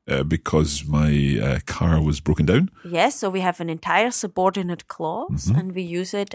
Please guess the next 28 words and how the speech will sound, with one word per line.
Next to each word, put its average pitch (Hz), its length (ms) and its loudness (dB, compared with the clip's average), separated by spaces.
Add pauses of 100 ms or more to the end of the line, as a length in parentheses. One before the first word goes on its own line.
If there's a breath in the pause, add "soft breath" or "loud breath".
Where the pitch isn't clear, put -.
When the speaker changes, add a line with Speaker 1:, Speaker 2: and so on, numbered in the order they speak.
(120)
Speaker 2:
as 165 440 0
an 160 180 -2
adverb. 135 420 -10 (360)
Speaker 1:
Right. 71 420 0 (180)
Speaker 2:
Yeah. 80 240 0
Speaker 1:
And 76 120 -2 (380 loud breath)
it, 110 160 2
it's - 220 2
the 104 180 2
answer 98 360 4
to 90 300 0 (180)
why. 62 520 0
Speaker 2:
Yeah. 175 220 -4 (260)
Speaker 1:
So 76 320 2
Speaker 2:
Genau. 170 260 -6
Speaker 1:
why 92 340 4
did 80 300 0
you 82 160 4 (140)
take - 180 0
the - 60 0
train 101 200 0
this 98 160 2
morning? 95 440 4 (120)
Because 87 400 0
my 78 140 0
car 78 220 0
was 71 120 -2
broken 80 280 -2